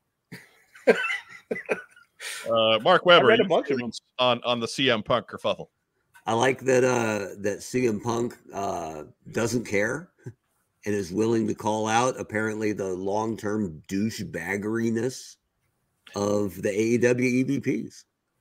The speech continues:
Speaker 3: 'Cause nobody else was in a position enough to be honest about it.
Speaker 1: Right.
Speaker 3: So, there you go.
Speaker 1: Yeah, I, I, I, you can, you can argue whether he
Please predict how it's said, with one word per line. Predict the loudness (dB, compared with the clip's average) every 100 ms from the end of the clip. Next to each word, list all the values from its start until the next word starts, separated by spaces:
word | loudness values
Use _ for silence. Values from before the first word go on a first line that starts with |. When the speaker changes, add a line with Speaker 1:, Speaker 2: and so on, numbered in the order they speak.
| _ _ _ _ _ _ -2
Speaker 3:
'Cause | 0 6
nobody | 6 8 8 6
else | 4 0
was | -2 0
in | -2
a |
position | -2 -6 -2 -2 -2 -4 -6 -6
enough | -6 -6 -6 -10 _ _ _ _ _ _
to | -4
be | -2 -2
honest | -6 -10 -12 -14
about | -16 -20 -20
it. | _ _ _ _ -4
Speaker 1:
Right. | -2
Speaker 3:
So, | -2 -6 -8 _ _ _ _ _
there | -4 -2
you | -2
go. | -4 -8 _ _ _ _ _ -2
Speaker 1:
Yeah, | -2 -2 -4
I, | -2
I, | 0 -2 0
I, | -2
you | 0 -2
can, | -2 -2 -4
you | -4
can | -2 0
argue | 2 2 0 2
whether | 2 2 0
he | 0 0 2 0 -4